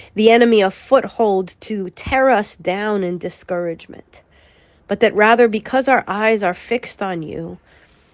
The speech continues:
because our objectives and our goals and our, uh, guiding light is eternal and not of this world, that we would be renewed day by day,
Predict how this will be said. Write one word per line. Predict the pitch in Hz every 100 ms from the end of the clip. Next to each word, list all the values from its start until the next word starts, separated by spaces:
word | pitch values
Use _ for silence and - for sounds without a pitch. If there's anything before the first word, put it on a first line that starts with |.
| _
because | 202 226 262
our | 254 220
objectives | 180 170 220 240 - 196 185 180
and | 175
our | 165
goals | 165 180 214 240 202 180 180
and | 175 175 - - - _
our, | 196 190 185 175 175 - _ -
uh, | 175 104 - - -
guiding | 208 214 269 233 208 185
light | 175 196 - - - - _ _
is | 208
eternal | 220 226 294 302 240 208
and | - 190 180
not | 220 294 285 -
of | 214 202
this | 208 208 -
world, | - - - - _ _ _ _ _ -
that | 170
we | 226
would | 262 247
be | 202 214
renewed | 196 190 214 226 170
day | 185
by | 202 185 180
day, | 165 - -